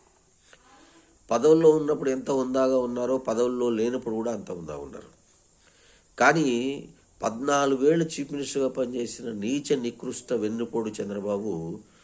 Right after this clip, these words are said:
రాజకీయాల్లోకి రావడమే ఒక నీచమైన పనితో వచ్చాడు. కాంగ్రెస్ పార్టీలో ఉండి, కాంగ్రెస్ పార్టీలో ఉండగానే తన మామ ఎన్టీ రామారావుని ఓడిస్తానని చెప్పి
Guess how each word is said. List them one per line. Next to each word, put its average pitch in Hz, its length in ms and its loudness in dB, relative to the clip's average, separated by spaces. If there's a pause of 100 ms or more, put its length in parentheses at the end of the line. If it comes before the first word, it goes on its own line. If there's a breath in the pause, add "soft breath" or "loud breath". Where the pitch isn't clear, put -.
(300 loud breath)
రాజకీయాల్లోకి 120 880 0
రావడమే 113 720 0 (380)
ఒక 101 240 -4
నీచమైన 95 680 -4
పనితో 85 320 -10
వచ్చాడు. - 320 -14 (1120 soft breath)
కాంగ్రెస్ 120 460 -4
పార్టీలో 113 380 2
ఉండి, 123 520 -2 (420 loud breath)
కాంగ్రెస్ 127 420 -2
పార్టీలో 117 340 0
ఉండగానే 110 920 -2 (280 loud breath)
తన 104 140 -2
మామ 113 340 0
ఎన్టీ 113 260 -2
రామారావుని 104 680 -2
ఓడిస్తానని 107 720 -2
చెప్పి 98 680 -8